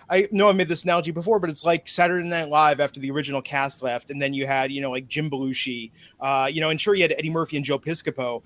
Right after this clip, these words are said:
but you also had Gilbert Gottfried and a lot of people that just nobody cared about, you know? And I think that right now,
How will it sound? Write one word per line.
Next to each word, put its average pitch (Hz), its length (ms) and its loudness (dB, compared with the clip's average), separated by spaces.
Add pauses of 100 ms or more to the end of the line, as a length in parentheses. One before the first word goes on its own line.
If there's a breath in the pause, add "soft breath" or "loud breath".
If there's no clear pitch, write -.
(120 soft breath)
but 151 80 -8
you 151 60 -2
also 165 200 0
had 143 100 -6
Gilbert 147 280 -6
Gottfried 135 400 -2
and 135 80 -4
a 135 40 -6
lot 139 160 0
of 139 80 -12
people 139 320 -6
that 131 100 -4
just 131 160 -10
nobody 127 280 -6
cared 151 280 -2
about, - 220 -20 (220)
you 131 100 -14
know? 117 180 -8
And 143 80 -6
I 131 60 -8
think 151 160 -12
that 135 80 -8
right 127 260 -6
now, 135 380 -2